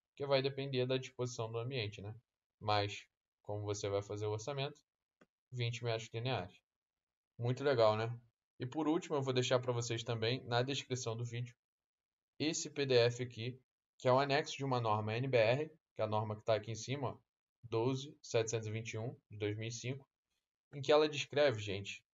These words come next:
detalhe por detalhe, dos tópicos que você não pode esquecer na hora de montar um orçamento de uma residência. Então aqui ele tem tudo, absolutamente tudo. Então você nunca vai esquecer um tópico geral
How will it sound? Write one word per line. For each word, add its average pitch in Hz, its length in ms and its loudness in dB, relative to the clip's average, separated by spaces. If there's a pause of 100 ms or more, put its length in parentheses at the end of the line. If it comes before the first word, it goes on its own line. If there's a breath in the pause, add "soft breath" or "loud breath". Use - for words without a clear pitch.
detalhe 139 560 6
por 147 180 -6
detalhe, 120 560 2 (800)
dos 143 340 -2
tópicos 147 500 4
que - 60 -16
você 139 240 -2
não 165 140 0
pode 151 320 4
esquecer 127 640 -4
na 135 200 2
hora 120 260 6
de 123 100 -4
montar 120 320 2
um 123 100 0
orçamento 120 520 -4
de 117 100 -6
uma 117 140 -2
residência. 113 600 -4 (500)
Então 139 220 0
aqui 143 260 -4
ele 165 260 -4
tem 175 320 -6 (200)
tudo, 107 400 -2
absolutamente 123 720 -4
tudo. 110 260 -6 (640)
Então 110 420 -4 (720)
você 120 240 -2
nunca 165 280 4
vai 160 120 8
esquecer 147 400 0
um 143 140 -4
tópico 139 640 4
geral 123 640 6